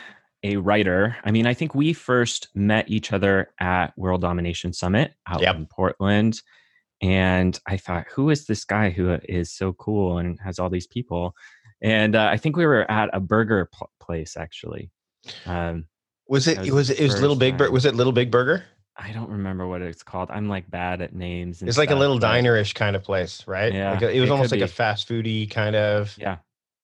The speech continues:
Speaker 2: Yeah,
Speaker 1: Yeah.
Speaker 2: um, Jo-, and who else was there? It was, um, oh my God, I'm,
Speaker 1: It
Speaker 2: uh,
Speaker 1: would've
Speaker 2: I know,
Speaker 1: been, like,
Speaker 2: I'm gonna say
Speaker 1: Tim and Jeff and
Speaker 2: Yeah.
Speaker 1: someone else.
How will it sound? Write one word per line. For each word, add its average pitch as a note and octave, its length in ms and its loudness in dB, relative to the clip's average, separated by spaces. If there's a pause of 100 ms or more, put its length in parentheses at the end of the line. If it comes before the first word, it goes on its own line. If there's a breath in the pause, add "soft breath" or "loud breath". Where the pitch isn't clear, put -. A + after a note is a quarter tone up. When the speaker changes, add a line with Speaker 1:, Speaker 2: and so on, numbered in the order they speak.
(220)
Speaker 2:
Yeah, D3+ 200 4
Speaker 1:
Yeah. C3 60 4
Speaker 2:
um, B2 160 2
Jo-, C#3+ 120 2
and C3+ 300 4
who D#3 320 -4
else D#3 180 0
was B2 140 -6
there? C3 160 4
It G#2+ 60 -2
was, A#2 180 2
um, A#2 360 0 (120)
oh A2+ 100 -6
my A2 120 -2
God, A2 240 0
I'm, G#2+ 160 0
Speaker 1:
It F#2+ 60 -14
Speaker 2:
uh, G2+ 40 -10
Speaker 1:
would've G2+ 200 0
Speaker 2:
I G#2 100 -2
know, A#2 140 2
Speaker 1:
been, F#2 60 -2
like, F2 160 -10 (140)
Speaker 2:
I'm C#3 100 2
gonna F3 160 4
say - 240 2
Speaker 1:
Tim G2+ 100 -6
and F2 120 -12
Jeff G2 420 -6
and F2+ 320 -12
Speaker 2:
Yeah. A2 140 2
Speaker 1:
someone F#2+ 160 -2
else. F2 300 -12